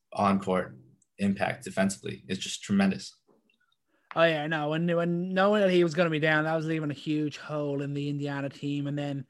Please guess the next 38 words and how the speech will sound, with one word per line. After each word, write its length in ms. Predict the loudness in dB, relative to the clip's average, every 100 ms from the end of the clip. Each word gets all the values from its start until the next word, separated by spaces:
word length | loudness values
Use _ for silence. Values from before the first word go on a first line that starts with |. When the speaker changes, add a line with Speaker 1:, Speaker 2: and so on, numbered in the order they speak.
| _ _ _ _
Speaker 2:
obviously, 420 | -4 -2 0 0
the 300 | 2 2 0
thing 300 | -2 -6 -4
was 280 | -4 -6 -12 -20 _
either 220 | -6 -6
the 80 | -6
day 360 | -2 2 4
or 100 | 2
the 40 | 0
day 180 | 0 -2
before 500 | -4 -2 -2 0 -2
the, 200 | -4 -6
or 180 | -4 -4
the 100 | -4
first 320 | -4 -6 -6
playing 320 | -6 -2 -4
game, 280 | -4 -6 -6
they 100 | -6
find 280 | -6 -4 -4
out 140 | -4
they're 80 | -4
gonna 160 | -4
be 140 | -2 -2
without 260 | 0 -2
LeVert. 460 | -4 -6 -4 -4 -4
Like, 80 | 0
that 100 | 4
was, 260 | 4 2 -6
that 200 | -2 -2
was 80 |
a 60 | -2
monster. 400 | -2 -4 -6 -4
Those 200 | 2 2
are 40 | 2
two 220 | -2 -2
killer 360 | -2 -4 -2
blows 460 | -4 -2 -2 -4 -8
to 220 | -8 -8